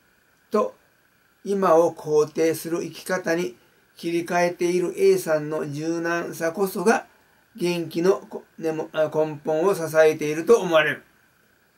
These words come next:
ほう、なるほどですね。これはね、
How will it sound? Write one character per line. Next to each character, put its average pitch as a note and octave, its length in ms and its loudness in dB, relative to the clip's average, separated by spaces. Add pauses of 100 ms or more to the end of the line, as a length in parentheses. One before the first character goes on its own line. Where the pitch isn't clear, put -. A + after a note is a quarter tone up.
(300)
ほ B2+ 360 -12
う、 F#2 60 -20
な B2+ 160 -18
る - 80 -18
ほ - 220 -20
ど - 180 -20
で - 140 -20
す A2+ 180 -20
ね。 A#2+ 600 -16 (760)
こ D#3 80 -4
れ D3 80 -2
は B2 200 -4
ね、 C#3 260 -8